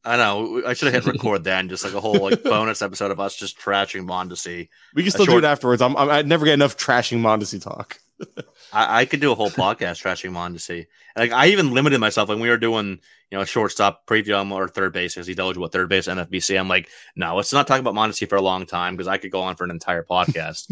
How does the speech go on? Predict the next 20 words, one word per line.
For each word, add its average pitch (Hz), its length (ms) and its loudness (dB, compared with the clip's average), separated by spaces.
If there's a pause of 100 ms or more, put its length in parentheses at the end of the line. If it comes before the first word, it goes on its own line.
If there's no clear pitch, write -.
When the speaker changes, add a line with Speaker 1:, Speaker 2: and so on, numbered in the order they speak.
(160)
Speaker 1:
<laughs> - 120 -20
about 131 280 0
trashing 127 400 4
Mondesi. 104 400 2
We 143 80 2
all 143 140 10
know 156 80 4
Speaker 2:
One - 80 2
Speaker 1:
that. 107 120 2
Speaker 2:
se-, 139 280 0
one 160 400 2
season 151 400 2
of 123 80 4
a 113 60 4
weekly 135 380 2
Mon-, 127 440 2
uh, 135 160 -4
Mon-, 123 280 0
Mondesi 123 320 -2
podcast. - 680 -4